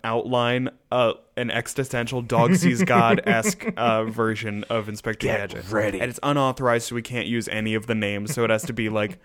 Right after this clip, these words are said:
Speaker 1: <laughs> uh, uh, Mindy is the kid,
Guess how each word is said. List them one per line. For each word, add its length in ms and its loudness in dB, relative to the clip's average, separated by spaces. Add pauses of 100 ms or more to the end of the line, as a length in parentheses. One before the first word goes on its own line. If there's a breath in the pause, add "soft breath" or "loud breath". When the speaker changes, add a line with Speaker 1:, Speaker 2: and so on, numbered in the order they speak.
(180 soft breath)
Speaker 1:
<laughs> 240 -20
uh, 440 -2 (500)
uh, 480 -8
Mindy 840 0
is 260 -4
the 260 -2 (160)
kid, 520 0